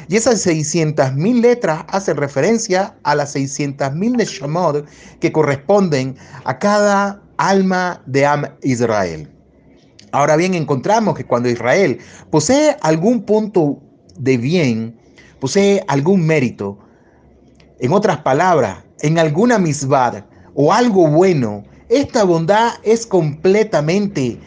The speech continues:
y se une al creador del universo. Y nos lleva a que Hashem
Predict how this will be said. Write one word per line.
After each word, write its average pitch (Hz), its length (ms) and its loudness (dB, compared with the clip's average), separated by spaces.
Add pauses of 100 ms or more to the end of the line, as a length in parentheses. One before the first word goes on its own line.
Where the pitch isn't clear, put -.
(200)
y 190 140 2
se 202 420 2
une 226 720 2 (120)
al 180 200 0
creador 180 420 4
del 143 160 2
universo. 113 640 0 (760)
Y 190 500 2
nos 165 240 0
lleva 170 500 2
a 139 160 -4
que 147 120 -2
Hashem 208 440 -2